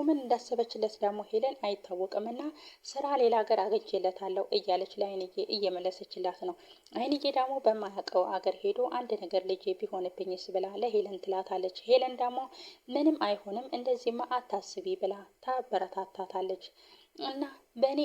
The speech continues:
አትተማበኝ-፣ አትተማመብ-፣ አትተማበብኝም፣ አትተማመኝብኝም" እያለች እንግዲህ ትላታለች ማለት ነው። አይንዬም "አይ ባንቺ አለመተማመን አይደለም" በማለት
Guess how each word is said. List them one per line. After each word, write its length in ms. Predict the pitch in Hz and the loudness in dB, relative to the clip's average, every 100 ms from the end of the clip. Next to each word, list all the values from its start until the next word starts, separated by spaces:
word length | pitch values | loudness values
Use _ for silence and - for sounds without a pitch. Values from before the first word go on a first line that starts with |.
| 294 | 0
አትተማበኝ-፣ 800 | 285 - - 233 226 226 233 226 - | -4 -6 -10 -8 -8 0 2 2 -4
አትተማመብ-፣ 920 | 247 - 294 294 302 294 233 208 - - | -8 -2 -2 0 -2 -2 -4 -6 -8 -10
አትተማበብኝም፣ 1400 | 214 233 - - 262 254 262 262 - 247 247 247 247 269 - | -8 -4 -2 0 0 -2 -6 -8 4 4 4 -2 -4 -4 -2
አትተማመኝብኝም" 1400 | 262 - - - 285 262 254 262 269 254 277 269 320 339 | -4 -6 -8 0 4 4 2 0 -2 -2 -2 2 2 2
እያለች 440 | 240 214 214 233 - | 0 4 6 6 4
እንግዲህ 360 | 233 226 240 294 - - - | -2 -2 -6 -8 -10 -16 -2
ትላታለች 680 | 311 302 269 233 196 196 - | 4 4 6 4 4 2 -2
ማለት 300 | 190 190 - | -2 -2 -4
ነው። 120 | 202 - - - - | -8 -12 -18 -20 -4
አይንዬም 520 | - 311 330 311 311 302 | 4 8 8 8 6 4
"አይ 180 | 262 302 302 | 0 -2 0
ባንቺ 440 | 285 294 285 311 - | 0 0 -4 -6 -4
አለመተማመን 840 | 277 302 277 - 226 202 208 214 | 0 0 0 -4 -6 -6 -6 -4
አይደለም" 580 | 226 233 214 185 190 190 - | 0 2 4 2 -2 -6 -8
በማለት 500 | - 196 190 196 196 | -6 -4 -2 0 0